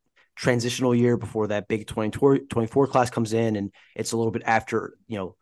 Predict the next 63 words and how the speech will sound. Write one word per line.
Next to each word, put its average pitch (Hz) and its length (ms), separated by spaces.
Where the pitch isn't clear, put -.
the 107 80
Caleb 110 340
McConnells 104 460
and 98 80
Ron 101 140
Harper 107 240
Juniors 104 320
and 104 80
Geo 107 200
Bakers 123 420
of 120 60
the 120 60
world 123 220
are 113 80
leaving. 147 440
Uh, 156 120
but 190 100
I 226 60
think 220 180
he's, 190 220
you - 260
know, 185 100
I 185 80
think 120 180
they 117 80
can 113 260
do, 120 100
make 123 200
something 110 280
of 101 100
this 107 100
season. 139 420
And 107 320
I'm 131 360
very 151 280
fascinated 117 440
to - 60
see - 120
how 104 140
they 110 80
look 107 200
against, 101 420
we'll 123 120
see 156 140
them 127 100
again 113 220
before 107 280
then, 107 220
but 104 80
I'm 113 160
excited 120 280
to 117 60
see 113 140
how 110 80
they 110 100
look 110 100
against 101 240
Princeton 107 360
and 98 80
how 101 100
they 101 100
measure 98 300
up, 95 160